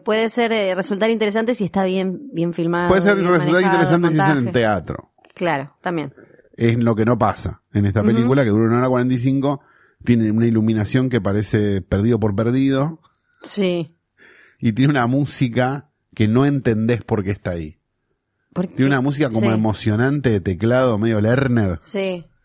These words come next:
Speaker 2: Y vos decís, no sé si es un tema
Speaker 1: ¿Por qué?
Speaker 2: cultural, no sé cuál es el problema.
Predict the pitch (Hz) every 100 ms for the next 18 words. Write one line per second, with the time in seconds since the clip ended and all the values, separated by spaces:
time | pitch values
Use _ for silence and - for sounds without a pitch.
0 | _ _ - - 156 143 135 123 _ -
1 | _ - 156 143 165 - 147 131 120 120
2 | 110 107 104 95 107 135 151 151 143 135
3 | - _ - - _ - 113 110 143 127
4 | 123 120 101 92 92 107 127 127 135